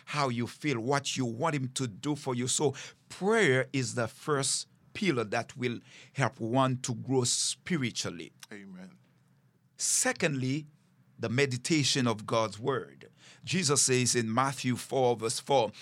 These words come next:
Speaker 1: "Man shall not live by bread alone, but by every word that proceeds out of the mouth of God." So when you pray and you read the Bible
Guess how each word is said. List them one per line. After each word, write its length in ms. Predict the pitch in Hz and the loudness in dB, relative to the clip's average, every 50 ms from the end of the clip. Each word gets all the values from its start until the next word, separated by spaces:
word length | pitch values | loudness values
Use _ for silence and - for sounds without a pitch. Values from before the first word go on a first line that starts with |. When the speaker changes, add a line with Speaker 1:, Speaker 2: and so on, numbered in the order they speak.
| - - - - | -16 -16 -14 -8
Speaker 1:
"Man 360 | - 104 127 165 202 196 175 | -4 0 2 2 2 2 0
shall 320 | - - - 156 151 156 | 0 -2 0 0 2 2
not 260 | 135 131 139 139 131 - | 2 0 -2 -2 -2 -2
live 360 | 120 131 135 143 131 120 123 | -4 -2 -2 -2 -2 -2 0
by 180 | 123 127 123 | 0 0 0
bread 340 | 117 113 120 135 131 123 120 - - | -2 0 0 0 0 0 -2 -4 -6
alone, 580 | 147 160 175 233 277 247 208 - 90 76 67 - - - 123 123 104 87 _ _ _ _ _ - - - | -6 -6 -4 -2 -2 -2 -2 -2 -4 -8 -12 -18 -20 -20 -20 -20 -20 -20 _ _ _ _ _ -20 -6 -2
but 200 | 127 139 131 120 | 0 0 2 4
by 200 | 131 131 123 - - _ | 4 4 4 2 0 _
every 440 | - 202 214 214 180 127 127 147 143 | 0 2 2 0 0 -2 -2 0 0
word 760 | 135 120 120 135 151 160 165 165 147 113 98 90 82 73 - - _ - - - - _ _ - 135 120 | 0 0 2 2 2 2 4 2 2 0 -2 -4 -6 -10 -14 -16 _ -20 -20 -20 -20 _ _ -14 0 4
that 280 | 139 139 135 127 - _ _ | 4 4 4 2 -2 _ _
proceeds 800 | - 131 123 - - - - 196 196 175 165 139 113 95 - 113 | 0 0 0 2 0 0 0 2 2 2 2 0 -2 -4 -4 -4
out 160 | 113 127 123 | -4 -2 -2
of 140 | 123 - - | -4 -4 -2
the 80 | 131 117 | -4 -2
mouth 380 | 120 120 131 123 120 120 - - - | 0 2 2 2 2 0 -6 -6 -6
of 220 | 160 156 156 151 - | -4 -4 -4 -4 -2
God." 400 | 214 226 240 226 196 110 - - - _ - - - - - | -2 0 0 -2 -2 -4 -8 -12 -18 _ -20 -20 -20 -18 -4
So 480 | - - - - - 180 156 135 104 - - - - - | 0 2 4 4 6 6 6 4 4 2 -4 -12 -18 -8
when 300 | - 110 160 208 196 185 | 2 4 4 4 4 4
you 120 | 156 147 | 2 0
pray 580 | 127 - - - 131 127 127 139 165 202 220 220 - _ _ _ - _ _ _ _ _ _ _ | -2 -4 -4 0 2 4 4 4 2 -2 -4 -8 -12 _ _ _ -20 _ _ _ _ _ _ _
and 280 | - 139 139 143 156 - - | 6 8 8 8 6 2 0
you 180 | 131 131 139 131 | 0 2 2 2
read 300 | 123 127 185 196 160 139 | 2 0 0 -2 2 2
the 80 | 147 | 0
Bible 540 | - - - 131 135 131 127 120 131 131 127 | 0 2 2 4 4 4 4 2 0 0 -2